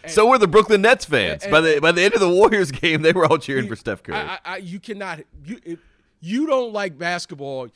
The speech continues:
Speaker 1: you don't like yourself if you don't like Steph Curry. You, you cannot,
Speaker 2: Facts.
Speaker 1: you, you cannot not like the guy. I mean, he
Speaker 2: Mm-hmm.
Speaker 1: just plays the game with joy. He passes the ball. He plays the game the right way,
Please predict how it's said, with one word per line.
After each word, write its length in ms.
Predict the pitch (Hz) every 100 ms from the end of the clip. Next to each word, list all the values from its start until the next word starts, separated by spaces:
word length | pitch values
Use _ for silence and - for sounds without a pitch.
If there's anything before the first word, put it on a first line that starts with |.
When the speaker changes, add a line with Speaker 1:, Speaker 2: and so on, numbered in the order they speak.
| _
Speaker 1:
you 100 | 320
don't 160 | 330 247
like 160 | 185
yourself 480 | 180 - 180 156 127
if 100 | 120
you 80 | 139
don't 120 | 123
like 160 | 113 110
Steph 220 | - 95
Curry. 240 | _ 87 73 _
You, 140 | 226 220
you 160 | 196
cannot, 260 | - 196 160
Speaker 2:
Facts. 220 | 139 - _ -
Speaker 1:
you, 160 | 220
you 160 | 208 214
cannot 440 | 220 185 170 95
not 240 | 139 147 98
like 220 | 127 -
the 80 | 87
guy. 160 | 80 _ _ _ _ _
I 20 |
mean, 220 | 175 165
he 220 | 143 214 196
Speaker 2:
Mm-hmm. 100 | 190
Speaker 1:
just 240 | 180 -
plays 240 | 190 180
the 80 | 147
game 400 | 151 156 147 135
with 140 | 127 -
joy. 480 | 147 147 143 131 123 _ _
He 160 | 160
passes 480 | 127 170 175 170 160
the 80 | 147
ball. 440 | 139 139 131 127 _ _
He 120 | 147
plays 340 | _ 190 196 170
the 60 |
game 240 | 165 160 147
the 60 |
right 220 | 139 135
way, 360 | 123 127 120